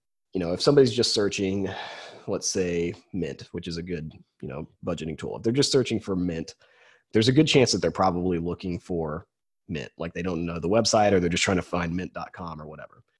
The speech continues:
Versus Mint Review twenty nineteen,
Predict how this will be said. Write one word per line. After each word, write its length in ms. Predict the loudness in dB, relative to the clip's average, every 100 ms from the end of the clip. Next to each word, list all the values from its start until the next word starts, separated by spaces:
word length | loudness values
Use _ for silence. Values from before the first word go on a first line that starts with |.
| -2
Versus 640 | 2 4 2 -2 -4 -8 _ _ _ _ _
Mint 280 | 0 0 0
Review 720 | -6 -2 2 2 2 0 -4
twenty 240 | 0 4 4
nineteen, 680 | 2 0 4 6 6 4